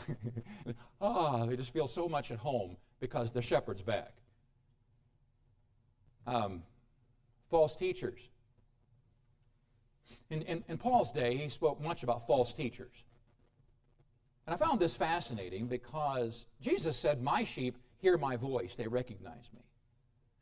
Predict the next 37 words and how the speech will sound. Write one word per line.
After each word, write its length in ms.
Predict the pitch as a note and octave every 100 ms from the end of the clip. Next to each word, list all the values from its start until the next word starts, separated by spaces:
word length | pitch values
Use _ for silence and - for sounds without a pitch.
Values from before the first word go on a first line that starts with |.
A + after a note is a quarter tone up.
| _ -
In 80 |
Paul's 320 | E3 C#4+ G3 A2+
day, 240 | A#2 D#3+
there 120 | C3
were 120 | C3+
very 240 | A#2+ B2 C3
many 220 | C#3 D3+ C#3+ -
false 340 | D3 B2+ -
teachers. 580 | A3 D#4 - - - - - _ - - -
And 120 | F#3
the 60 |
sad 320 | D#3+ A3+ B3 A#3
thing 180 | E3+
was, 380 | C#3+ D3 E3 E3+ - -
many 500 | D#3+ G3 C4 A3+ -
of 220 | D#3+ C3+
the 80 | D3
new 160 | D#3
converts 640 | - F3+ A#3+ C#3 B2+ C#3+ D3
were 140 | D3+
being 300 | C3+ E3 D3
drawn 400 | A2 C#3 D#3 F4+
away 400 | A#2+ D3 B3 D3+
by 240 | B2 C3
these 380 | B2+ B2+ B2 - - _ _ _ -
false 340 | C#3 A2+ -
teachers. 440 | - A3 - A2+ - - _ _ _ _ - - - -
Some 160 | B3+
of 40 | D4+
them 80 | F3+
were 100 | D#3+
called 280 | G3 E3+
Judaizers, 920 | A#2+ F#3+ A3+ F3 A#2 G2+ G2 A2 A#2+ D#3+
and 100 | D3+
these 140 | B2+
Judaizers 880 | A#2 G#3 A#3 A#2+ G#2 A2+ C#3 C#3+ B2+
were 340 | D#3 E3 B2+